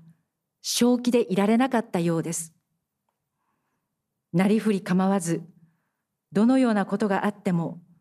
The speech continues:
述べ伝えずにはいられませんでした。イエス様の愛がパウロをか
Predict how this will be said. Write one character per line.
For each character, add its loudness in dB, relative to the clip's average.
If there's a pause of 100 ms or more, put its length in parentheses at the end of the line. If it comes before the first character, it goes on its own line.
(440)
述 0
べ 0
伝 -2
え 0
ず -2
に 0
は 0
い -2
ら 0
れ 0
ま 0
せ -2
ん 0
で -6
し -8
た。 -10 (1900)
イ 4
エ 4
ス -6
様 2
の -2
愛 2
が -2 (1040)
パ 2
ウ 0
ロ 0
を -4
か -12